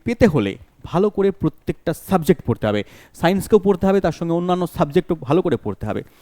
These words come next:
তো প্রত্যেকটা সাবজেক্টের একেবারে জিরো লেভেল থেকে পড়াচ্ছি আমরা ইও স্টাডি অ্যাপের মধ্যে,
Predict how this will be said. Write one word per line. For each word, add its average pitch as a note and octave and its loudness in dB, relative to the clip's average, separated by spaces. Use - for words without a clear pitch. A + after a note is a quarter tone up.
তো D3+ -4
প্রত্যেকটা F#3+ -2
সাবজেক্টের F3 -2
একেবারে E3+ 0
জিরো F3+ 2
লেভেল G3 4
থেকে F#3 0
পড়াচ্ছি D#3+ 0
আমরা D3+ 0
ইও F3 8
স্টাডি F3 0
অ্যাপের D#3 0
মধ্যে, C#3+ -2